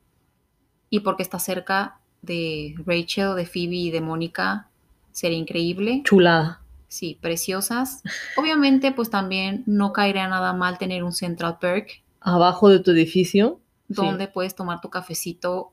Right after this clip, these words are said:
Speaker 1: Oh, increíble, me encanta.
Speaker 2: Sí, estaría súper padre eso.
Speaker 1: Y, pues, sí. Ah, y porque es de comedia, ya lo dije, creo. También Sex and the City me parece que estaría padre porque, pues, la ropa, los zapatos y todo eso,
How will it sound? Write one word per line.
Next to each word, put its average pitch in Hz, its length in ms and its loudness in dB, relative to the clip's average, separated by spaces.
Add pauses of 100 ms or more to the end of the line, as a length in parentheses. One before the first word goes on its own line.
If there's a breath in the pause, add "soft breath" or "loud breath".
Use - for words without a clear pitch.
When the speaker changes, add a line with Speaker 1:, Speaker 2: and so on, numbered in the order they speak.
(100)
Speaker 1:
Oh, 170 180 -12 (240)
increíble, 165 560 -8
me 180 120 -6
encanta. 165 420 -8
Speaker 2:
Sí, - 180 -4
estaría 156 280 -4
súper 156 280 -8
padre - 300 -8
eso. - 180 -18 (1160)
Speaker 1:
Y, 254 240 6
pues, 220 180 2
sí. 151 240 -4 (220)
Ah, 247 180 6
y 220 40 0
porque 190 240 -4
es 190 60 -2
de 202 80 -4
comedia, 180 340 -6
ya 175 100 -4
lo 165 100 -4
dije, 185 280 -10
creo. 233 360 -6 (960)
También 226 380 4
Sex 240 240 0
and 254 120 2
the 220 60 -2
City 214 540 -4
me 196 160 -6
parece 185 840 -4
que 190 80 -6
estaría 175 380 -4
padre 170 340 0
porque, 175 580 -6
pues, 175 160 -12
la 175 100 -4
ropa, 180 480 -4
los 175 140 -6
zapatos 170 720 -6
y 165 60 -12
todo 165 300 -2
eso, 220 400 -6